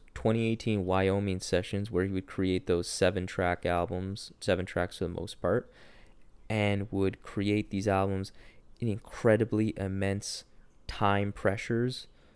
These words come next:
where it seemed like he was mixing and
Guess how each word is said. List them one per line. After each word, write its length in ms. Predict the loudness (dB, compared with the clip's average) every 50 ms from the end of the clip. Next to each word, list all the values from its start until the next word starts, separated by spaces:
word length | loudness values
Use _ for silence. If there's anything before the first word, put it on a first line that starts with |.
| _ _ -6 -2
where 140 | 0 0 0
it 100 | 0 -2
seemed 260 | -4 -2 0 0 0
like 140 | 0 0 0
he 160 | -2 0 2
was 280 | 2 0 0 -2 -4 -10 -18 -20 -20 -18 -18 -18 -20 -14 -10
mixing 680 | -8 -2 2 2 2 2 0 0 0 0 0 0 0 0
and 200 | -2 -2 -4